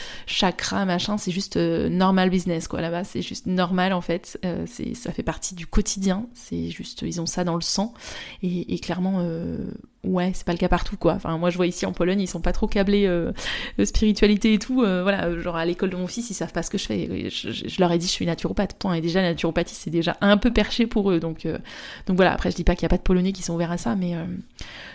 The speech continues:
mais clairement, on sent que les énergies ici, elles sont très dans les, dans les racines, quoi. Comme je vous ai dit dans l'épisode pour la Pologne, euh,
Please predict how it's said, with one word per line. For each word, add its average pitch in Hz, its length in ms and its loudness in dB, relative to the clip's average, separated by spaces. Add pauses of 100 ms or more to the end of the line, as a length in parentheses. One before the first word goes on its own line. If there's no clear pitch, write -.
(140)
mais 190 120 8
clairement, 202 320 4
on 190 100 0
sent 196 200 2
que 208 80 2
les 185 260 4
énergies 185 300 2
ici, 196 180 0
elles 208 80 4
sont 202 120 -2
très 208 160 0
dans 196 100 4
les, 185 220 4
dans 185 100 4
les 180 140 6
racines, 185 340 2
quoi. 165 140 2
Comme 180 160 -2
je 180 40 -6
vous 185 140 0
ai 180 60 0
dit 175 80 -2
dans 180 100 0
l'épisode 170 380 -2
pour 175 100 4
la 165 80 0
Pologne, 180 360 4
euh, 170 120 -2